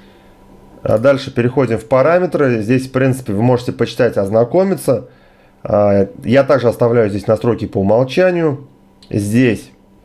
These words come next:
а, то есть вы просто решаете, что показывать, каких пользователей показывать, заблокированных, пускай тоже их видно будет. Я пока не знаю, как это будет смотреться, но там, скорее всего, будет написано: «Пользователь заблокирован».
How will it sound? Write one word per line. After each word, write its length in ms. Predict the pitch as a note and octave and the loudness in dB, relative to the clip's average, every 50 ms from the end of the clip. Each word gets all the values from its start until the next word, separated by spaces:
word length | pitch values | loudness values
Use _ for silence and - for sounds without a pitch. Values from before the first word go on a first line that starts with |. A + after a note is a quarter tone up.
| - | -12
а, 380 | - - - G#2 G2+ G2+ G2+ G2 | -6 -2 2 2 4 4 2 0
то 160 | - - D3 | 0 0 0
есть 140 | C3 C3 C3 | 0 0 0
вы 100 | D#3 E3 | -2 0
просто 280 | - D3+ D#3 - - D3+ | 2 0 0 2 2 0
решаете, 440 | D#3 D3 C3 F3+ D#3 C#3 C3 - | 0 2 2 2 2 2 0 -2
что 380 | - - - D3+ C#3 C3 A#2 G2+ | -6 -2 2 4 4 4 4 4
показывать, 580 | - B2+ B2 A#2+ F3+ F#3 G3+ E3 E3+ E3 C#3 - | 2 0 0 2 2 2 2 2 0 -2 -2 -2
каких 300 | - - C3 B2+ - - | -4 -2 -2 -2 -4 -2
пользователей 840 | - C3+ D#3+ E3 D3 D3 C#3+ C3+ B2+ C3+ B2+ A#2 A2+ G#2+ G2+ F#2+ - - | 0 0 0 2 2 2 0 0 0 0 0 0 2 0 0 -4 -6 -6
показывать, 440 | - A2+ - B2+ B2 A2+ G#2+ G#2 F#2+ | -6 -2 0 2 2 2 0 -2 -2
заблокированных, 720 | G#2+ G2 G2 A2 A2+ A2 - D3 E3 E3 E3 C3+ A2+ G#2 - | -2 0 2 2 0 0 0 0 0 2 2 2 0 -2 -2
пускай 300 | A2 G2 - - A2+ G2+ | -6 -6 -2 0 -2 0
тоже 480 | - A#2 A2 G2 G2 G2 F#2+ F#2 F2+ - - - - - - | 0 0 0 0 2 2 0 0 -2 -6 -14 -20 -20 -10 -4
их 260 | - G#2 G2+ G2+ - | -2 0 0 0 -2
видно 340 | G#2 G2 A2 D3+ D#3 E3 D#3+ | -2 -2 0 0 0 0 -2
будет. 360 | D3 D3 D3 C#3+ C3+ C3 C3 - - - _ _ _ _ - - - - - - - - - | 0 2 2 2 2 0 -2 -10 -18 -20 _ _ _ _ -20 -20 -20 -20 -20 -20 -20 -8 -2
Я 140 | A2 B2 A#2+ | 0 0 2
пока 240 | - C3+ - C#3 B2 | 2 2 2 2 2
не 80 | C3 | 2
знаю, 220 | C3 B2+ C#3+ C3 - | 2 2 2 2 0
как 120 | - - | 0 -4
это 140 | A#2 - G2+ | -2 -2 0
будет 160 | G2+ G#2 - | -2 -2 -2
смотреться, 480 | - B2 C3 C3+ F3 G#3 G#3 G3+ - A#2+ | 0 0 0 2 2 0 -2 0 -2 -2
но 80 | A#2 | 0
там, 160 | A#2+ E3 E3 | 2 2 0
скорее 240 | D3 - D3 C3+ C#3 | 0 0 0 0 0
всего, 160 | C3+ C3+ B2+ A2 | 0 -2 -2 -2
будет 120 | A2+ G#2+ | 0 2
написано: 460 | A2+ G#2+ G2+ - C3+ C3 C3 A#2 G#2+ | 2 0 2 0 -2 0 2 0 0
«Пользователь 680 | G2 - - - - - A#2+ A#2 A2 A2+ G#2 - A2+ G2+ G2 | 0 -2 -10 -18 -6 -2 -2 0 0 -2 -4 -4 -2 -2 0
заблокирован». 760 | F#2+ G#2+ G#2+ G#2 G#2 G#2 G2 - - G#2 F#2 F2+ E2+ D#2+ | 2 2 2 2 2 0 0 0 -2 -4 -2 -2 -6 -8